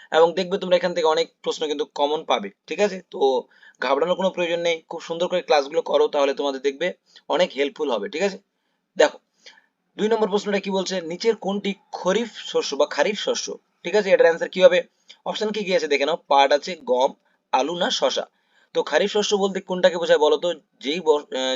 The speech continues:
যেই ফসলগুলি বর্ষার সময় জন্মায়। ঠিক আছে, মানে বর্ষাকালীন, ঠিক আছে, টাইমে যেগুলো হয়, যে ফসলগুলো হয়, সেগুলোকে বলা হয় আমাদের খারিফ শস্য। তো পাট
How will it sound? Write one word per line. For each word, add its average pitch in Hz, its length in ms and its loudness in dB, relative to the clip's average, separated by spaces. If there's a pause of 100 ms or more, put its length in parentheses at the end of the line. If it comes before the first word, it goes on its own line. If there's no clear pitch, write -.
যেই 170 180 -4
ফসলগুলি 165 380 -2 (160)
বর্ষার 143 440 4
সময় 165 220 -2
জন্মায়। 113 300 -4
ঠিক 190 80 -2
আছে, 151 160 -2 (540)
মানে 131 120 -2
বর্ষাকালীন, 127 840 0 (960)
ঠিক 180 140 -2
আছে, 180 100 -2
টাইমে 139 400 0
যেগুলো 147 280 0
হয়, 123 280 2 (200)
যে 139 180 -6
ফসলগুলো 175 420 -4
হয়, 143 160 2
সেগুলোকে 139 340 -4
বলা 123 120 2
হয় 123 160 -2
আমাদের 156 200 0 (520)
খারিফ 202 280 0
শস্য। - 240 -8 (480)
তো 165 40 -2 (160)
পাট 175 200 4